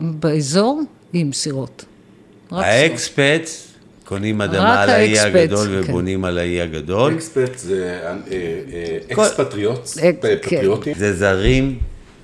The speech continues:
Speaker 2: אה, מ-, בין אם זה מה-, מארצות הברית, בין אם זה מגרמניה,
Speaker 1: אירופאים.
Speaker 2: אה, מאירופה, שבחרו להעביר את מרכז חייהם למקום אחר מארץ המוצא שלהם,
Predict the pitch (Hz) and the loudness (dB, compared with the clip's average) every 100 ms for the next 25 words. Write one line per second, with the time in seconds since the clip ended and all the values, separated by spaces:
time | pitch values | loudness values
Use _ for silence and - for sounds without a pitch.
0 | - - - 85 85 78 78 78 80 76 | -20 -18 -6 -2 0 -2 -4 -6 -4 -4
1 | 78 73 73 71 90 92 80 80 73 71 | -6 -8 -6 -2 -2 -2 -2 -4 -4 -4
2 | 78 82 - 76 71 71 82 - 73 78 | -4 -6 -8 -6 -6 -6 -6 -4 -4 -2
3 | 110 107 101 - - 80 82 78 73 69 | -2 -2 -4 -10 -6 -4 -2 -4 -6 -6
4 | 69 64 - - - - - - - 78 | -6 -8 -16 -20 -20 -20 -20 -20 -10 -10
5 | 65 71 73 107 127 - - 135 147 156 | -6 -4 0 2 4 4 4 4 4 2
6 | 156 160 90 87 87 80 76 76 76 76 | 2 -2 -2 0 0 -2 -4 -6 -4 -2
7 | 90 131 135 151 143 - - - 95 90 | 0 0 0 -2 -2 -6 -10 -6 -4 -2
8 | 87 82 82 - - - - 104 104 127 | -2 -6 -12 -20 -20 -20 -4 -4 -4 -6
9 | 160 175 175 170 170 165 160 151 151 131 | -4 -2 0 0 0 -2 -2 -4 -4 -2
10 | 123 117 143 131 127 113 101 113 107 - | -2 -2 -2 -2 -4 -6 -6 -4 -4 -6
11 | - 95 92 92 92 82 71 95 87 78 | -6 -6 -4 -6 -6 -8 -6 -6 -6 -6
12 | 101 104 90 85 82 85 - 76 73 110 | -6 -6 -6 -6 -6 -6 -8 -12 -10 -10
13 | 131 - 147 156 160 | -8 -8 -8 -6 -6